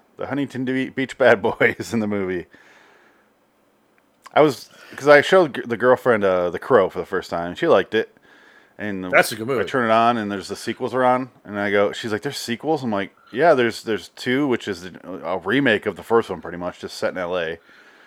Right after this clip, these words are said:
Speaker 1: Three's different. It's got Fred Ward. It's got, um, uh, what's his name? Fuck,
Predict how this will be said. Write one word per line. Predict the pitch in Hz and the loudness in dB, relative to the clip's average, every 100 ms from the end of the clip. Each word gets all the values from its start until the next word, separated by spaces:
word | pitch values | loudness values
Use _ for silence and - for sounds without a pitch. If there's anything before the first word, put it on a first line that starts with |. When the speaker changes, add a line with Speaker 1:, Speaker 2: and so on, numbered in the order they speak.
| _ _ | _ _
Speaker 1:
Three's | - 170 185 120 | 0 2 4 6
different. | 156 - 160 156 - | 4 6 2 0 -2
It's | |
got | - 104 | -4 -4
Fred | - 123 | 4 4
Ward. | 117 127 135 135 131 | 4 2 4 4 2
It's | 107 - | -2 -4
got, | 110 104 95 - - | -2 0 -2 -4 -10
um, | 95 92 85 82 87 _ _ _ - - _ _ _ - | -12 -10 -10 -12 -18 _ _ _ -18 -18 _ _ _ -10
uh, | 92 87 | -6 -4
what's | 90 110 | -4 -8
his | 92 | -10
name? | 92 85 80 - _ | -8 -8 -12 -16 _
Fuck, | - 120 - | -2 -2 -4